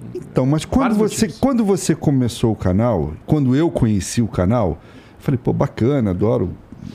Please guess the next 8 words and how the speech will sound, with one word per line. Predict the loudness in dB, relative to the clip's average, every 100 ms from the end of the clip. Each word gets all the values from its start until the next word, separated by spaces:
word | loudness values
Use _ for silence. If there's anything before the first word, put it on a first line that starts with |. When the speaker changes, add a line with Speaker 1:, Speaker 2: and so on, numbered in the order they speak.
| -14 -14 -6
Speaker 1:
esse | -6 -2 0
mundo | 2 2 2 0 -2 -4 -10 -12 -12 -10
dos | -6 -6
cruzeiristas, | -2 0 2 2 2 0 0 0 0
né? | 0
O |
pessoal | -2 -4 -4 -4
que, | -6